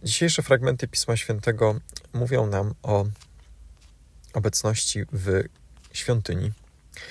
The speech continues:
E, psalmista wypowiada zdanie, które może na pierwszy rzut oka, m, brzmieć trochę jak przesada. No po co może być tak wyjątkowego w jednym dniu,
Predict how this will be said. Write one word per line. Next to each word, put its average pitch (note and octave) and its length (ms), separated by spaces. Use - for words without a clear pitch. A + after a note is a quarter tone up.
E, G#2+ 220
psalmista C#3+ 500
wypowiada A#2+ 460
zdanie, B2 300
które A2 360
może A#2 220
na A2 100
pierwszy - 340
rzut A2+ 180
oka, - 300
m, A2 240
brzmieć D#3 340
trochę - 300
jak - 140
przesada. - 720
No B2 80
po - 120
co - 160
może F3 220
być C3+ 160
tak A#2 160
wyjątkowego G2 880
w G2 100
jednym F#2+ 400
dniu, F#2 300